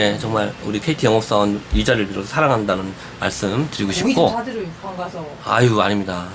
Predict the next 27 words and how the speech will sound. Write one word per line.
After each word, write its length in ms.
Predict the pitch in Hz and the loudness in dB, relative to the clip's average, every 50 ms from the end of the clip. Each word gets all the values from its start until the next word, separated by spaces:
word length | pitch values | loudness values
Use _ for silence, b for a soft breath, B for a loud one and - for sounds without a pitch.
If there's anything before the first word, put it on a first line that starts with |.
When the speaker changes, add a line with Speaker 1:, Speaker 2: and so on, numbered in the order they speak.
| 95 - - | -14 -10 -8
Speaker 1:
예, 100 | 98 95 | -6 -6
그런 180 | - - 104 104 | -2 -2 -2 -2
사적인 400 | - - 175 - 214 185 156 127 | -2 -2 0 2 4 4 4 4
모임 220 | 107 98 98 98 | 2 2 0 0
자꾸 240 | - - - - 139 | -2 -2 -2 0 2
가는 260 | 135 120 107 104 101 | 2 2 2 0 -2
거 100 | 95 92 90 | -2 -4 -8
좋지 320 | - - 107 98 - - 117 | -6 -6 -4 -4 -2 0 -2
않습니다. 520 | 101 92 - - 104 92 87 - 85 - - - - - - B B B B B B - - | -2 -2 -2 -2 -2 -2 -2 -2 -6 -6 -6 -8 -14 -16 -14 B B B B B B -6 -6
예. 120 | - 87 - - B B B B B B B B B B B B | -6 -6 -4 -2 B B B B B B B B B B B B
케이티 320 | - - 311 277 - 277 262 | 4 6 6 6 6 6 6
같은 220 | 254 - 233 233 | 6 4 4 4
경우에는 640 | 226 214 208 208 202 202 202 220 233 226 208 139 - - - - - - | 4 4 6 6 6 6 6 6 4 4 4 2 -4 -8 -16 -20 -12 -8
첫 160 | - 208 208 | -6 -2 0
번째 240 | 220 196 175 156 127 | 0 0 2 2 2
아까 280 | 117 120 - 117 107 | 2 2 2 2 2
얘기했던 340 | 104 104 101 107 - - 104 | 2 0 0 -2 -2 -2 -4
거 60 | 95 92 | -6 -4
보험. 380 | - 127 135 131 117 92 87 87 - - - - - - | 0 4 4 6 6 4 2 -2 -8 -16 -20 -20 -16 -10
Speaker 2:
보험. 160 | - 196 165 147 | -6 -2 2 4
Speaker 1:
예, 200 | 170 190 165 - | 4 4 4 4
파손 340 | - - 233 240 254 240 220 | 4 2 4 6 6 6 8
보험만 320 | 202 202 185 170 156 143 117 | 6 6 6 6 4 4 4
넣어도 160 | 110 110 104 | 2 0 0
된다. 220 | 107 101 101 101 | -2 -2 -2 -2
사천구백 840 | 98 - - 117 123 - - - 165 170 156 135 - 110 104 110 92 | -2 0 0 -2 -2 -2 -2 0 2 2 2 0 -2 0 0 0 2
원. 120 | 92 85 | 0 -2